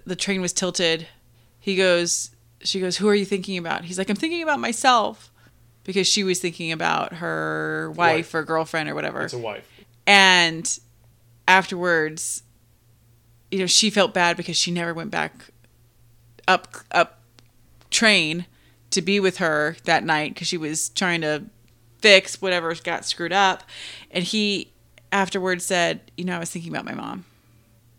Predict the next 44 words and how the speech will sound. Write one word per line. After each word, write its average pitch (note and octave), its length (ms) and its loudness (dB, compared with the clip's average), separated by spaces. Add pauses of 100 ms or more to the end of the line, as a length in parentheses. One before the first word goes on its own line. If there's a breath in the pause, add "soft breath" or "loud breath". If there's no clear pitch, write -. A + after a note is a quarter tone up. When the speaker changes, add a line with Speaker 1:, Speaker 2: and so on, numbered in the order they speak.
(420)
Speaker 1:
Like, E3+ 100 -10
I F3 80 0
wasn't E3 280 -2
thinking D3+ 260 -8
about - 140 -8
myself." - 520 -10 (540 soft breath)
Like, G#3+ 140 -10
okay, D4 280 0
you're A#3+ 220 0
a C#4+ 60 0
human C#4 260 -2
being. F#3 380 -2 (460)
You're F#3+ 120 -4
still A3+ 400 0
a - 80 -8
piece G#3 280 -6
of E3 80 -10
poo, F3+ 480 -2
Speaker 2:
That's - 20 -14
what E3 100 -2
Speaker 1:
but D#3 120 -6
Speaker 2:
she F#3+ 60 -8
says. C#3+ 200 -4
She's C3 180 -8
a, A#2 60 -10 (140)
he C#3+ 120 -14
says, C3+ 640 -8
"You're C3 200 -6
a B2+ 40 -6
piece C#3 200 -12
of B2 60 -12
shit. B2+ 300 -8
I'm A#2 140 -10
not A#2+ 220 -8
gonna, A2 340 -8 (360 soft breath)
you C3+ 120 -14
can B2+ 120 -10
do B2+ 120 -8
what C3+ 100 -10
you B2 140 -10
want. A2+ 260 -8
I G#2+ 80 -10
don't G#2+ 160 -12
care." G2+ 320 -10